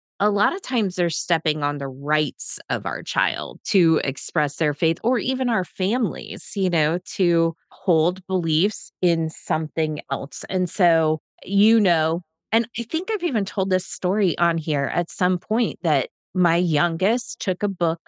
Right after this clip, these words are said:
to school to read to his class, and he was allowed to do that. And it was the Christmas story book, and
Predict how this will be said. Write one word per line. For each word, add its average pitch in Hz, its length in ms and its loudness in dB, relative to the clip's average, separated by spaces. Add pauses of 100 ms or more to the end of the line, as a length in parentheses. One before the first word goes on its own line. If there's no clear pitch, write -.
(120)
to 220 160 -4
school 156 640 -4 (220)
to - 140 -2
read 170 260 2
to 208 140 -2
his 208 160 0
class, - 640 -4
and 185 140 2
he 165 140 -2
was 156 160 -2
allowed 135 440 0
to 240 140 -2
do 196 300 0
that. 120 360 0 (200)
And 160 500 2
it 175 160 2
was 147 440 -2
the 139 80 -2
Christmas 151 360 -4
story 131 280 0
book, 104 280 -6 (280)
and 151 460 2